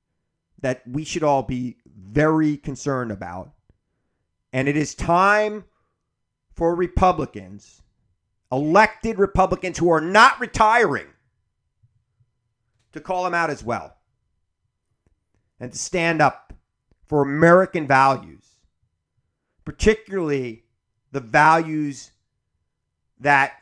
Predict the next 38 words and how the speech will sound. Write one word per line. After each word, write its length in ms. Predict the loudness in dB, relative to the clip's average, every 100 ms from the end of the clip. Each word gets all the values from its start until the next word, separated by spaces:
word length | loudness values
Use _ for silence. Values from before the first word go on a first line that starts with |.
| _
we 260 | -8 -4 0
have 320 | 0 -2 _ 4
fought 380 | 4 4 -2
for, 240 | -4 -4 -4
for 120 | -8
so 320 | -10 -4 -2
long 580 | 0 2 2 2 -2 -4
of 220 | -8 -8 -4
racial 420 | -4 -4 -6 -10
equality 640 | -6 0 0 0 -4 -10
in 80 | -12
this 120 | -16
country. 520 | -14 -14 -14 -16 -18 -20 _ _ _ _ _ _ _ _ _ _ _ _ _ _ _ _ _ -12
And 100 | -4
I 220 | 0 0
know, 320 | 0 0 0
look, 240 | 0 -4 -4
I've 160 | -6 -4
said 200 | -8 -8
this 120 | -10
before, 320 | -12 -8 -6
racism 560 | -4 -6 -6 -8 -6 -8
is 160 | -8
not 240 | -4 -4 -2
like 160 | -6
a 40 | -6
broken 420 | -6 -6 -6 -6
bone. 280 | -4 -4 -6
You 60 |
don't 120 | -8 -6
put 120 | -8
a 40 |
cast 380 | -6 -4 -4 -2
on 140 | -4
it 60 | -4
and 140 | -12
it 60 | -12
heals. 320 | -8 -8 -10